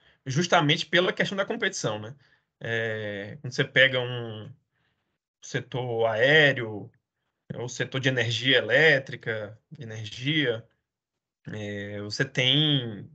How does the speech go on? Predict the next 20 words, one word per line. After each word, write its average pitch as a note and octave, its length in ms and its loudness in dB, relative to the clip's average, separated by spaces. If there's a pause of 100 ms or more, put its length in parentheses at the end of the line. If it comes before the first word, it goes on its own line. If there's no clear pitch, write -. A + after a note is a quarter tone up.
empresas D#3 420 2
que - 100 -12
são D3+ 680 0
praticamente C3+ 640 0
monopolistas D3 720 2
naquela A#2+ 340 2
área, C#3 240 4
com D3 140 -2
pouca D3+ 280 -2
competição, D#3+ 640 -4
né? G#2+ 120 -10
Então, B2+ 280 -8 (340)
o C#3+ 80 -4
setor D3+ 220 0
de C3+ 80 -4
telecom, C#3 380 0
não, C#3 160 0
ele A#2+ 100 -2
foi C#3 180 -2
forjado D3 720 4